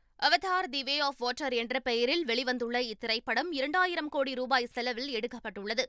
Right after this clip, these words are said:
இந்நிலையில் அவதார் டூவின் முதல் காட்சியிலேயே அமெரிக்கா மற்றும் கனடாவில் நூற்று நாற்பது கோடி ரூபாய்க்கும் அதிகமாக வசூலித்து சாதனை படைத்துள்ளது. பிரதமர் நரேந்திர மோடி இன்று மேகாலயா மற்றும் திரிபுராவிற்கு சுற்றுப்பயணம் மேற்கொள்கிறார்.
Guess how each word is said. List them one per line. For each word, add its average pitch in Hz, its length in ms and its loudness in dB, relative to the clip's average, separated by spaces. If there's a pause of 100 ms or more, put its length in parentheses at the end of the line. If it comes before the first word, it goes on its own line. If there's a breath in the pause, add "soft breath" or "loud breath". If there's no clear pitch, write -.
(240 loud breath)
இந்நிலையில் 269 420 2
அவதார் 262 540 4
டூவின் 254 340 0
முதல் 254 340 0
காட்சியிலேயே 247 640 0
அமெரிக்கா 262 520 0
மற்றும் 240 320 -4
கனடாவில் 254 600 2
நூற்று 311 400 -6
நாற்பது 277 380 2
கோடி 254 260 0
ரூபாய்க்கும் 262 560 0
அதிகமாக 262 580 0
வசூலித்து 262 500 -2
சாதனை 254 500 2
படைத்துள்ளது. 214 560 -2 (1160)
பிரதமர் 339 380 6
நரேந்திர 349 440 4
மோடி 339 180 -2
இன்று 302 400 -4
மேகாலயா 285 560 4
மற்றும் 269 400 -2
திரிபுராவிற்கு 262 680 0
சுற்றுப்பயணம் 269 720 -4
மேற்கொள்கிறார். 214 580 0